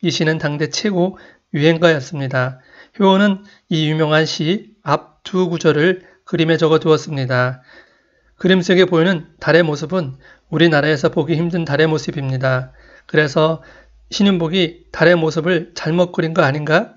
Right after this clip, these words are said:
생각했지만, 신윤복이 그렸던 다른 그림의 달을 살펴봐도 이런 모양은 어디서도 찾아볼 수가 없었습니다.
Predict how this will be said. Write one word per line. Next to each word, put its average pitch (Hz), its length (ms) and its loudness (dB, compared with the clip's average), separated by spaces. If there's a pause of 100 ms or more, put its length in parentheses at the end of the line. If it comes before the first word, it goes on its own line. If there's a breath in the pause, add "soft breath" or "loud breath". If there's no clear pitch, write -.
(100)
생각했지만, 143 960 -4 (320 soft breath)
신윤복이 180 480 2
그렸던 170 560 0 (260 loud breath)
다른 160 260 2
그림의 156 320 -2
달을 151 440 0 (220 loud breath)
살펴봐도 156 800 -2 (280 soft breath)
이런 170 280 4
모양은 151 580 -2 (360 soft breath)
어디서도 160 640 0
찾아볼 180 360 2
수가 180 220 -4
없었습니다. 139 840 -4